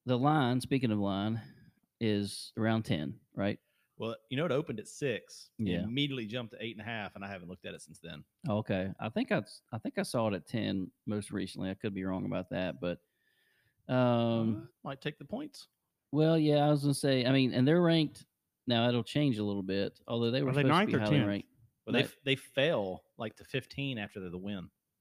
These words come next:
Speaker 1: Did they really?
Speaker 2: Yeah.
Speaker 1: 'Cause they played so bad?
Speaker 2: Yeah.
Speaker 1: And then, you know, you, is this, is it, now it'd be after this week is when the new, the Big Ten comes in the rankings, who will already,
Speaker 3: Forget
Speaker 1: they,
Speaker 3: them.
Speaker 1: A P already said they're immediately gonna
Speaker 2: Oh, yeah.
Speaker 1: rank them. So, um, it'll be interesting, but, um,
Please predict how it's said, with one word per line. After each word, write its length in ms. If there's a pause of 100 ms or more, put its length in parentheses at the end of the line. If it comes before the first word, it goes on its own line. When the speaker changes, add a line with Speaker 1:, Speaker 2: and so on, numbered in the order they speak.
(160)
Speaker 1:
Did 120
they 100
really? 300
Speaker 2:
Yeah. 100
Speaker 1:
'Cause 100
they 80
played 220
so 80
bad? 280
Speaker 2:
Yeah. 160 (340)
Speaker 1:
And 160
then, 520 (400)
you 100
know, 80
you, 200 (220)
is 220
this, 400 (440)
is 120
it, 60 (240)
now 140
it'd 120
be 160 (100)
after 320
this 240
week 340
is 120
when 160
the 80
new, 360 (560)
the 80
Big 180
Ten 260
comes 220
in 80
the 80
rankings, 400
who 180
will 320
already, 280
Speaker 3:
Forget 140
Speaker 1:
they, 60
Speaker 3:
them. 200
Speaker 1:
A 120
P 220
already 160
said 200
they're 140
immediately 380
gonna 220
Speaker 2:
Oh, 20
yeah. 60
Speaker 1:
rank 200
them. 200
So, 260 (880)
um, 300
it'll 140
be 100
interesting, 340
but, 240
um, 360